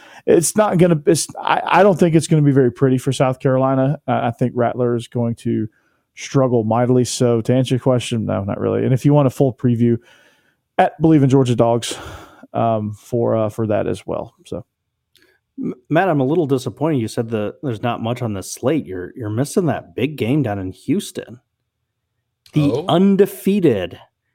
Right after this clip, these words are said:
Speaker 2: and nation's leading scoring offense, Kansas Jayhawks,
Speaker 3: Rock Chalk.
Speaker 2: take on Dana Holgerson's reeling Houston squad.
Speaker 3: Okay, so tell us why that's the game of the weekend.
Speaker 2: I,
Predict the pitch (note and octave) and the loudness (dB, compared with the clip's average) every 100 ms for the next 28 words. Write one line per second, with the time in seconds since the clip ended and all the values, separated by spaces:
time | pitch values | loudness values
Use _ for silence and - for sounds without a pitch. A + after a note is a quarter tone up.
0 | _ _ C3 C3 C3 B2+ C#3+ D3 - E3+ | _ _ -2 0 2 2 2 0 -2 0
1 | C3 G#2 B2 D3 D3+ C#3+ B2+ - - C#3 | 0 -2 0 0 2 0 -2 -6 0 2
2 | C#3+ B2+ A#2+ D3+ - A2+ G2 - - - | 2 2 0 -2 -2 -4 -4 -10 -18 -12
3 | - C3+ D#3+ C#3+ B2+ - G#2 - A#2+ F3 | -2 0 0 0 -2 -6 -14 -4 0 0
4 | F#3+ G2 E2 D#2+ _ - - _ - F#2 | 0 -2 -8 -12 _ -20 -20 _ -8 -4
5 | F#2+ - A2 C3 B2+ - _ - C#3+ C#3 | -4 -4 -2 0 -2 -6 _ -8 -2 0
6 | C#3 C3+ B2+ B2+ B2+ B2+ A#2 - _ C3 | 0 0 0 0 0 0 -2 -8 _ -6
7 | B2 B2+ B2+ C3 C3 C3 - B2 G#2+ F#2+ | -2 -2 -2 -2 0 -2 -2 -4 -4 -8
8 | F#2+ A2 C#3 C3+ B2 G#2 - A2 F#3 - | -6 -2 0 2 0 -2 -6 -8 -8 -8
9 | C#4+ A#2+ - F2+ E2+ D#2+ D#2 C#3 - _ | -8 -8 -10 -12 -10 -10 -14 -16 -20 _
10 | _ _ _ _ _ _ - C#3 E3 B2+ | _ _ _ _ _ _ -12 -6 -2 -2
11 | F#3 - C3 - E3 D#3 D#3 - A#2 A#2 | -2 -2 -4 -2 -4 0 -2 -2 -6 -6
12 | A#2+ A#2 - A2 A2 A2 G2+ G#2+ G#2+ D#2 | -4 -6 -8 -16 -14 -14 -16 -20 -20 -20
13 | D#2 _ _ _ _ _ _ _ _ _ | _ _ _ _ _ _ _ _ _ _
14 | _ _ _ G#2+ | _ _ _ -12